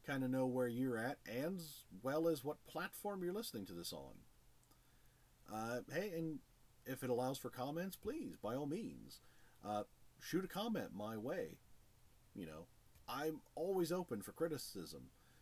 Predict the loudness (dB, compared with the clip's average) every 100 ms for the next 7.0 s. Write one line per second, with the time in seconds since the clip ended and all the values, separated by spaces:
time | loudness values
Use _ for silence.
0 | -20 -20 -20 -20 -20 -20 -12 -6 -4 -2
1 | -4 -4 -4 -2 -2 0 0 0 0 0
2 | 0 0 0 2 2 2 -2 -10 -20 -10
3 | -6 -2 -2 -2 -4 -2 0 -2 -4 -10
4 | -12 -6 -4 -2 -2 -2 -6 -2 2 4
5 | 2 -2 -8 -20 -20 -20 -18 -6 -2 -2
6 | -2 -2 -4 -4 -4 0 0 0 -4